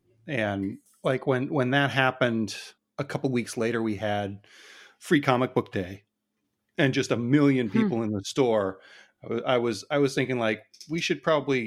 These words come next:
Speaker 1: either talk to the landlord about fixing this floor or look
Speaker 2: <laughs>
Speaker 1: into, look into a new spot, 'cause
Speaker 2: Yeah.
Speaker 1: paper is heavy and we sell paper.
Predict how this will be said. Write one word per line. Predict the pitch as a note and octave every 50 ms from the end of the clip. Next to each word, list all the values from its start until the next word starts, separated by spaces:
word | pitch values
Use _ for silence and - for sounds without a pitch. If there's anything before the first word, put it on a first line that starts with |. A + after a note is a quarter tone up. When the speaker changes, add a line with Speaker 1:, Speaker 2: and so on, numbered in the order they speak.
| B2 -
Speaker 1:
either | D3+ C#3+ C#3 C3
talk | B2 - C#3+ D3+ C#3+ -
to | -
the | C#3+
landlord | B2+ B2 B2+ C3 C3 C3 A#2+ A#2
about | G#2 G#2 G#2+ - - -
fixing | D3+ C#3+ - - C3+ A2+
this | A2 G#2 G2+
floor | - - - C3 B2 A#2 A2+ G#2+ G2+ G2+ G2 -
or | - C3 A2 G#2 G2+ G2 F#2+ F#2+ F#2+ - _ _ _ _ - - - - - -
look | E3+ C#3 - A3 - - -
Speaker 2:
<laughs> |
Speaker 1:
into, | C3 A#2 A2+ A2+ A2+ A2 G#2+ G#2 G#2 G2+ G2+ G2 - -
look | - C#3+ C3 -
into | B2 A2 A2 G#2+
a | G#2
new | G2+ G2 F#2
spot, | - - - A2+ G2+ F#2 F#2 - _ _ -
'cause | A2+ G2+ F2+ - - - -
Speaker 2:
Yeah. | F3 F3+ E3+ E3+ F3 E3+ _ - _ _ _ -
Speaker 1:
paper | - F3+ D3+ D#3+ C#3+ A#2+
is | A2 G2
heavy | - A#2 G2+ F#2 F#2+ E2 - -
and | - C3+ A#2
we | A#2 A2+
sell | G2+ - G#2 F#2+
paper. | - - G2 F#2 - F2+ F2